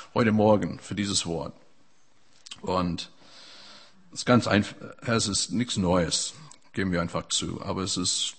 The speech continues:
irgendwie, wenn ich denke an deine Liebe, das ist immer was Schönes und Liebe ist immer was Wunderbares. Und ich danke dir, dass du mich angenommen hast, auch als Kind, Jesus. Das ist auch eine Gnade, dass ich dich als Kind für dich entschieden habe. Es sind an, einige unter uns heute, die haben sich so entschieden, als ganz kleine Kinder für dich. Und dann es gab manch-, manche, die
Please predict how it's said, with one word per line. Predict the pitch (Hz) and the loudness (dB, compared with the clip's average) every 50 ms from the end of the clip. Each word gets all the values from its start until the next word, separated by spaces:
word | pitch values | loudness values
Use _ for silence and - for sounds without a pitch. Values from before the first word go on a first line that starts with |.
| - - - | -16 -16 -8
irgendwie, | - 123 127 127 123 110 110 117 113 104 90 | -4 0 2 2 2 4 4 2 2 2 2
wenn | 92 98 | 0 0
ich | 95 - - - | 0 -2 -2 0
denke | 110 107 - 98 | -2 -2 0 0
an | 92 | 0
deine | 92 104 101 101 87 | 0 0 0 0 0
Liebe, | 92 107 98 87 | 0 0 0 0
das | 87 92 87 90 | -2 -2 -2 -2
ist | 87 | -2
immer | 87 95 92 | -2 -2 -2
was | 80 85 - - | -2 -2 -2 -2
Schönes | - - - 113 101 101 98 95 95 - - | 0 0 0 2 2 2 0 0 -2 -2 -4
und | - 87 87 78 - | -4 -6 -4 -2 0
Liebe | 104 110 98 92 | 0 0 0 0
ist | 85 - | -2 -2
immer | - 107 101 92 87 | -2 -2 -2 -2 -2
was | 90 87 - - 87 | -4 -4 -4 -4 -4
Wunderbares. | 98 98 90 87 85 87 87 87 87 85 85 - - | -4 -2 -2 -2 -2 0 0 0 0 0 -2 -2 -4
Und | 90 | -4
ich | 87 87 - | -6 -8 -4
danke | - 95 90 90 - | -4 -4 -4 -4 -6
dir, | 85 85 80 | -6 -6 -6
dass | 82 80 - - | -6 -6 -6 -6
du | - 90 98 95 - - - - - - - - - - - - - - - - | -6 -4 -4 -6 -6 -10 -14 -20 -20 -20 -20 -20 -20 -20 -20 -20 -20 -18 -4 0
mich | 110 120 120 - - | 2 2 4 2 2
angenommen | 104 104 104 87 80 82 82 80 82 - - | 2 2 2 2 0 0 0 -2 -2 -4 -6
hast, | 87 78 76 - - - - - - - - | -6 -6 -6 -6 -6 -8 -8 -12 -16 -14 -12
auch | 107 - | -6 -2
als | - 95 95 - - | 0 2 4 2 4
Kind, | - 139 120 110 92 82 - - | 4 6 6 6 6 2 -2 -6
Jesus. | - 87 87 82 - - - | -8 -6 -6 -6 -6 -6 -6
Das | 104 92 | -6 -4
ist | 95 | -2
auch | 90 98 104 | -2 -2 0
eine | 95 92 | -2 -2
Gnade, | 85 90 90 90 92 95 92 90 80 80 - - - - - - - - - - - - - - - - | 0 0 2 4 6 6 6 6 4 0 -6 -10 -16 -20 -20 -20 -20 -20 -20 -20 -20 -20 -20 -20 -20 -16
dass | - - - - | -10 -6 -6 -4
ich | 87 - - - - | -2 -2 -4 -4 -2
dich | - 101 98 - - - | -2 -4 -4 -4 -4 -4
als | 87 87 - - | -2 -2 -2 -2
Kind | - - 98 92 85 | -2 -2 -2 -2 -2
für | - 90 | -6 -8
dich | 80 92 - - | -8 -6 -6 -4
entschieden | 80 - - - 107 92 87 80 | -4 -2 -2 -2 -2 -2 -2 -4
habe. | 82 80 - 80 | -6 -6 -8 -4
Es | - - | -2 -2
sind | - - - - - | -2 -2 -2 -4 -4
an, | - 90 95 - - | -4 -4 -4 -4 -4
einige | - 98 101 90 87 - | -4 -2 -2 -2 -2 -2
unter | - 92 90 - - | -4 -4 -4 -6 -6
uns | - 78 76 - - | -6 -6 -6 -6 -6
heute, | - 82 78 - - 92 | -6 -6 -8 -8 -8 -10
die | - - - - | -10 -10 -10 -10
haben | 92 98 92 87 | -8 -8 -8 -6
sich | - 90 - - | -6 -6 -4 -4
so | - 95 87 90 92 | -4 -4 -4 -6 -6
entschieden, | 95 98 - - 90 90 92 95 | -6 -6 -6 -6 -6 -8 -8 -8
als | 92 95 - - - | -8 -8 -10 -10 -6
ganz | - 117 139 139 - | -4 -4 -4 -4 -6
kleine | - 127 120 123 120 | -4 -4 -2 -2 -4
Kinder | - - 113 123 127 113 | -4 -4 -4 -2 -4 -4
für | - - - | -6 -10 -10
dich. | - - 139 - - | -10 -10 -12 -10 -8
Und | 113 113 | -6 -2
dann | 131 135 | 0 0
es | 135 127 - | 0 0 0
gab | 127 123 127 - | 0 0 0 0
manch-, | 123 131 135 139 135 - - | 0 0 2 0 -2 -4 -4
manche, | - 120 131 139 127 - | -2 0 0 0 -2 -2
die | - 123 113 117 | -2 -2 -2 -2